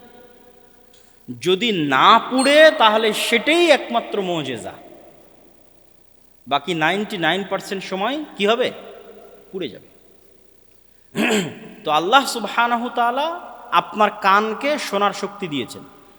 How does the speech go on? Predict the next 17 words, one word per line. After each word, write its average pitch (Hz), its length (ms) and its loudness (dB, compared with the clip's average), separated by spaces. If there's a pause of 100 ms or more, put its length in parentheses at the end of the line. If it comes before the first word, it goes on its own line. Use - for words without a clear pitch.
(200)
আপনার 180 300 2 (140)
চোখকে 254 480 2
দেখার 202 300 2
শক্তি 190 340 -8
দিয়েছেন, 127 340 -8 (680)
আপনার 185 280 2
হাতকে 185 520 4
কাজ 202 300 4
করার 202 260 4
শক্তি - 400 -10
দিয়েছেন, 120 300 -8 (340)
আপনার 160 240 -4
ব্রেনকে 214 480 2
ডিসিশন 226 460 -6
নেওয়ার 214 240 -4
শক্তি - 300 -12
দিয়েছেন। 123 320 -8